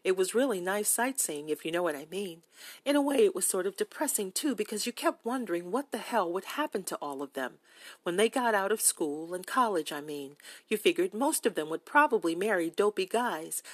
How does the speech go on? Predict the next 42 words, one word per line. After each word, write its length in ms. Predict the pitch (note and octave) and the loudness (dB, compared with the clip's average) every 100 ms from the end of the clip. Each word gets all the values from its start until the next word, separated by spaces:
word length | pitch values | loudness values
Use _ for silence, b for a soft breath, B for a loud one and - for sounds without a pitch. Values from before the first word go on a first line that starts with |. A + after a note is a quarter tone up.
| B - | B 2
guys 320 | G3+ F#3+ F3+ | 4 4 2
that 120 | E3 | 2
always 500 | F3 G#3 A3 A3 G#3+ | 4 4 4 4 2
talk 300 | - F#3+ D#3+ | 0 -4 -4
about 260 | - D3 - | -6 -6 -6
how 140 | - | -4
many 200 | A#3 A3+ | -2 -2
miles 460 | G#3+ G#3 A3+ F#3+ E3+ | 0 0 2 0 0
they 120 | F3 | -2
get 180 | F3 F#3 | -2 -2
to 120 | - | -2
a 80 | G#3 | 0
gallon 400 | A3 A#3 F#3+ E3 | 2 2 2 0
in 100 | F3+ | -4
their 120 | F#3+ | -4
goddamn 480 | F#3 G#3 G3 G#3+ G#3+ | -2 -2 0 -2 -2
cars, 580 | - B3+ A3+ E3+ D#3+ - B B B - | -4 0 0 -2 -6 -12 B B B 0
guys 260 | G3 G#3+ - | 2 4 2
that 160 | G#3 | 0
get 200 | - A3 | 2 2
sore 380 | - D4+ B3 F3+ | 4 4 2 0
and 120 | F#3+ | -2
childish 560 | - D4 C#4+ G3 D#3 - | 0 2 2 -2 -4 -2
as 140 | - | -2
hell 200 | F3 D#3+ | -2 -2
if 140 | F3+ G#3+ | -4 -6
you 80 | G3+ | -4
beat 220 | C4 A#3+ | -2 -2
them 160 | G3 F#3+ | -2 -2
at 160 | G#3+ - | -4 0
golf 340 | C4 E3+ - | 0 0 -4
or 260 | F#3+ F#3 F#3 B B B | -2 -2 -2 B B B
even 300 | D4 C#4 A#3 | -2 -2 0
just 220 | A3+ - | 2 2
some 180 | G#3+ F#3+ | 2 2
stupid 480 | - D4 C#4+ E3+ - | 0 0 0 -2 0
game 320 | E3 F3 F#3+ | 0 0 -2
like 260 | G3+ F#3+ | -2 -4
ping 300 | - B3 A3 | -6 -4 -4
pong, 460 | - D#3 C#3+ C#3 D3+ - B B | -6 -6 -6 -10 -16 -18 B B
guys 360 | - F3+ F#3 F3+ | 2 4 4 0
that 160 | G3 | -2